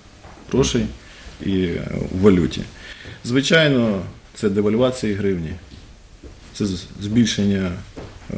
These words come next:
вартості дизе-, дизельного палива, і мі-, мінеральних добрив і засобів захисту рослин. Все це відбудеться, е, відіб'ється на собівартості продукції. Тому, звичайно, продукція,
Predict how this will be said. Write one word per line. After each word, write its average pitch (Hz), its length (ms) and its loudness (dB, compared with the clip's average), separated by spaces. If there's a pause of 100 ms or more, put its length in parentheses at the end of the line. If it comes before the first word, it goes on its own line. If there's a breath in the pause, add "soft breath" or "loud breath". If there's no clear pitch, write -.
вартості 104 580 0
дизе-, 117 360 2
дизельного 120 520 6
палива, 101 460 2
і 82 60 -2
мі-, 90 260 0
мінеральних 110 560 4
добрив 101 560 2
і 92 260 2 (220)
засобів 101 400 0
захисту 110 420 -2
рослин. 87 280 -2
Все 104 160 -2
це 101 120 -2
відбудеться, 90 580 -2
е, 82 460 -4
відіб'ється 110 560 4
на 95 180 0
собівартості 92 720 -2
продукції. - 580 -10 (800 loud breath)
Тому, 113 220 8
звичайно, 110 680 2 (160)
продукція, 101 400 2